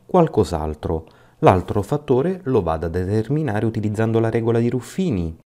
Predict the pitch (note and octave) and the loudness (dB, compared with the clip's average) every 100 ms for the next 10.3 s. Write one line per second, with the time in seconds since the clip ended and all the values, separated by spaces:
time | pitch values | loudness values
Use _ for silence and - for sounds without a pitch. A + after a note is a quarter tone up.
0 | _ _ _ _ A#2 F3 F3+ B2+ B2+ G2+ | _ _ _ _ 2 2 6 6 6 0
1 | F2+ F#2 - F2+ G2 G2 F#2+ F2 G2+ G#2 | 0 -2 -4 -4 -2 0 -2 0 0 2
2 | B2+ F#2 D#2+ D#2+ F#2+ E2+ F#2+ G2 G2 G#2 | 2 0 -2 -4 -6 -6 -2 -2 0 0
3 | G#2 E2+ F#2 F2 F2+ F2+ F#2 F2+ F#2 F2 | 0 -2 -4 -4 -2 -2 -2 -4 -2 -2
4 | F2+ F2+ - F#2+ F#2+ F2+ - - G#2+ F2+ | 0 -2 -4 -4 -2 -4 -8 -6 -2 -2
5 | F#2 G2 F#2 F2+ F#2+ - F#2+ F#2 C#3 G#2+ | 0 0 0 0 -2 -2 -4 0 2 2
6 | - E2+ - _ _ F3 F#3 - E3+ F#3 | 0 -4 -4 _ _ -2 0 0 0 -2
7 | - G2+ E2 F2+ A#2 - G#2+ F2+ F2 F2 | -8 -6 -2 -2 -4 -6 -4 0 0 2
8 | F#2 F#2 F2 F2+ F2 F2+ - F#2 F2+ F2 | 2 0 0 -2 0 -2 -2 -2 -2 -2
9 | E2+ F2 F2 F2 _ - F3+ F#3 - F2 | -2 -2 -4 -6 _ -4 -2 -2 -4 -2
10 | E2+ A2 | 0 -2